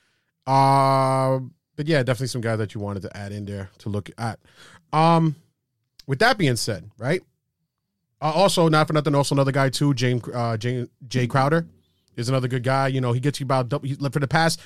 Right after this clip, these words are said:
uh, five games, he's got at least double digit points with as little as twelve, but as high as eighteen. That's, he's one of those guys that has a very low floor,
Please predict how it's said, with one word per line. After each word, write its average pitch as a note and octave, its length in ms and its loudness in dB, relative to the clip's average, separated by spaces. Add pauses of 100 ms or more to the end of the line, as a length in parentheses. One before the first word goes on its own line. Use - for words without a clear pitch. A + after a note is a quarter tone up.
(600)
uh, B2+ 480 0
five D#3 300 2
games, C#3+ 240 2
he's A#2+ 60 -4
got C#3 140 2
at B2+ 100 2
least D3+ 200 2
double D3 160 2
digit C3 240 2
points B2+ 260 0
with B2 100 0
as A#2+ 140 0
little D#3+ 240 2
as C#3+ 80 2
twelve, D#3 520 4
but C3 140 2
as A#2 120 2
high C3+ 240 2
as A#2+ 120 0
eighteen. B2 440 0
That's, C3+ 160 0
he's F3+ 140 -4
one A3 120 4
of G#3+ 60 0
those F#3+ 160 0
guys D#3+ 320 4 (280)
that C#3+ 120 2
has C#3 180 2
a C3 60 2
very D3+ 280 2
low D3+ 300 4
floor, D#3+ 640 4